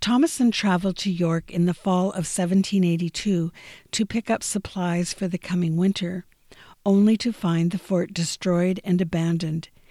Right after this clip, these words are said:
He was forced to return inland with no confidence of survival,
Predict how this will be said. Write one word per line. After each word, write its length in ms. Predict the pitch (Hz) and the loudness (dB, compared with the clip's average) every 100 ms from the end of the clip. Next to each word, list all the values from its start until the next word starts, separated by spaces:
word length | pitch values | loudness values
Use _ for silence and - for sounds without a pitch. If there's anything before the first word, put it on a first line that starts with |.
| - - | -20 -16
He 120 | - 214 | 0 2
was 200 | 202 - | 2 2
forced 360 | 190 196 - | 2 2 0
to 60 | 233 | -2
return 440 | 233 - 202 208 | -2 0 2 2
inland 540 | - 180 165 160 165 165 | 4 2 2 0 -2 -2
with 220 | 175 - | -4 0
no 220 | 175 202 | 2 2
confidence 680 | - 196 185 - 165 160 - | 0 -2 -2 -2 -2 -2 -4
of 100 | 165 | -8
survival, 760 | - 175 170 175 175 170 175 | -4 -4 -4 -4 -4 -6 -10